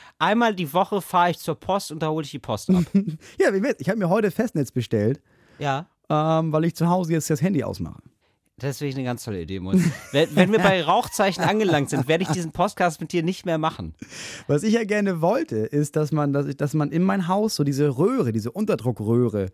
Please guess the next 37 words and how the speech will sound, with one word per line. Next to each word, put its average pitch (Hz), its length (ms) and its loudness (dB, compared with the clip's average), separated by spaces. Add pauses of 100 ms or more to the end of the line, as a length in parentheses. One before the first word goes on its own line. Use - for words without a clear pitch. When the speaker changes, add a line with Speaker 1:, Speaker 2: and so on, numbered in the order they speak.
(440)
Speaker 2:
äh, 101 280 2 (840)
installiert, 117 640 0
sodass 139 220 -2
man 147 140 2
da, 135 160 2
weißt 156 200 -2
du, - 40 -18
kennst 202 180 0
du 240 40 -6
diese 147 220 -2
Kapseln, - 400 -4
die 127 60 2
man 120 180 2
da 123 60 0
reintut, 123 320 0
dann 127 80 4
wird 123 100 2
das 117 80 0
so, 123 80 0 (400)
wird 139 120 -2
das 127 60 -2
so 127 100 -4
weggesogen 196 600 0
und 151 120 -4
dann 147 180 0
wird 147 120 -2
das 151 140 -4
zu 143 80 -6
einer 135 140 -2
anderen 143 200 0
Person. 170 380 -2
Kennst 202 220 -2
du 240 60 -4
das 247 100 -4
in 170 100 4
so 143 100 0
Firmen? 240 360 0